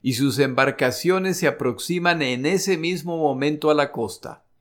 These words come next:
Planean desembarcar en el norte y el noroeste del continente en las colonias francesas, donde los esperan los franceses de Vichy, y no está claro cómo reaccionarán cuando tropas estadounidenses y británicas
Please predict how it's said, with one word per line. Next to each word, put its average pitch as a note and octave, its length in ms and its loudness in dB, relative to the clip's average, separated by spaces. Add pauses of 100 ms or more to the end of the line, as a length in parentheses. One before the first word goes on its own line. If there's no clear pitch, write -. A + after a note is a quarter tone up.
(720)
Planean C#3+ 420 4
desembarcar D3 840 2
en D#3 140 0
el B2 220 0
norte F#3 380 2
y E3+ 100 2
el C#3+ 120 0
noroeste B2+ 640 2
del C3+ 160 0
continente C#3+ 1000 -2 (140)
en B2 200 0
las A#2 180 -2
colonias C3+ 580 0
francesas, C#3 960 -2 (640)
donde A2+ 240 2
los A2+ 140 0
esperan D#3+ 520 4
los C#3 180 0
franceses C#3+ 840 -2
de A#2+ 180 0
Vichy, C#3+ 580 -4 (160)
y G#2 120 -10
no A2+ 120 6
está E3+ 280 4
claro F3 420 6
cómo G3+ 360 6
reaccionarán D3 720 2
cuando B2 260 0
tropas C#3 340 0
estadounidenses B2 880 -4
y C3 80 -6
británicas D#3 800 0